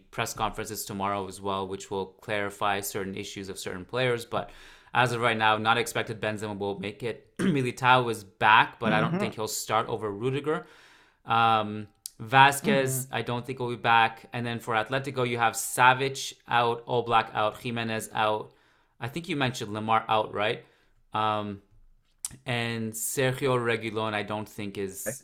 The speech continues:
Speaker 1: gonna be available either due to an injury. So
Speaker 2: Yeah, he's also not available at the
Speaker 1: Yeah.
Speaker 2: moment, yeah.
Speaker 1: Okay, so I just wanted to clear that up. All right, Jose, I think we got it all, right?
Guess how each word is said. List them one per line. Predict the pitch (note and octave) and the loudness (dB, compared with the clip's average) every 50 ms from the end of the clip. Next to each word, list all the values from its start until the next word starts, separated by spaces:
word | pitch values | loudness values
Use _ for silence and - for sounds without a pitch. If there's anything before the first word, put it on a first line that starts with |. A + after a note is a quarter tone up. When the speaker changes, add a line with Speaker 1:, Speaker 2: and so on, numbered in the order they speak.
| - B2 G#2 | -18 -20 -16
Speaker 1:
gonna | - - G2+ G2 | -12 -10 -10 -8
be | F#2 G#2 G2 | -6 -6 -6
available | F#2+ F#2 F#2 F2+ F2+ F2 F#2 F2+ | -6 -4 -6 -6 -8 -8 -10 -10
either | - G2+ G2+ - - G2+ - _ _ _ _ _ _ - - - | -12 -12 -14 -14 -16 -18 -20 _ _ _ _ _ _ -20 -20 -18
due | - G#2 G2 | -14 -12 -10
to | F#2 F2+ | -10 -10
an | F#2 - | -12 -12
injury. | F#2 F2+ - - - C3 - _ _ _ - - - - - _ _ _ | -14 -14 -16 -16 -20 -20 -20 _ _ _ -20 -20 -20 -20 -20 _ _ _
So | - - - - E3+ | -20 -18 -12 -2 0
Speaker 2:
Yeah, | D#3+ C3 D#2+ | 2 2 2
he's | D3 D#3+ E3 C#3+ C#3 C3 - | 0 -4 -6 -6 -4 -2 -2
also | C3 C3 B2+ - B2 A#2+ | -2 -2 -2 -4 -6 -6
not | A2+ A2+ A2 A2 G#2 | -6 -4 -4 -4 -4
available | G#2+ F#2+ G2+ F#2+ D#2 C#2+ D2+ - - D#2 | -4 -4 -4 -4 -4 -6 -8 -8 -8 -8
at | C#2 B1+ - | -8 -8 -8
the | - | -8
Speaker 1:
Yeah. | - D2+ | -8 -8
Speaker 2:
moment, | C#2+ B1+ - - - | -8 -10 -12 -12 -12
yeah. | B1+ - - - _ _ - A2 | -12 -12 -12 -16 _ _ -20 -18
Speaker 1:
Okay, | G2 - - - _ | -18 -18 -20 -20 _
so | - - A2 | -16 -14 -12
I | G2+ | -12
just | G2 - - | -12 -12 -10
wanted | G#2+ G2 G2 - | -10 -10 -10 -12
to | - - | -14 -12
clear | - G#2+ G2 | -10 -8 -6
that | G2 G2 G#2 | -4 -4 -4
up. | A#2 - - | -4 2 6
All | C#3 E3 | 8 8
right, | F#3 F3+ F3+ | 8 8 6
Jose, | - - D#3+ C#3+ E3 F3+ | 2 0 0 0 2 2
I | D3+ | 2
think | C3+ - F3+ F3 - | 2 0 -4 -4 -2
we | F3 D#3+ | -2 -2
got | D3 - D3+ D#3 D3+ | 2 4 4 4 6
it | D#3 | 6
all, | D#3 C#3+ B2 A2 | 4 4 4 4
right? | A2+ C3 D3 D#3+ C#3 | 4 2 2 0 -4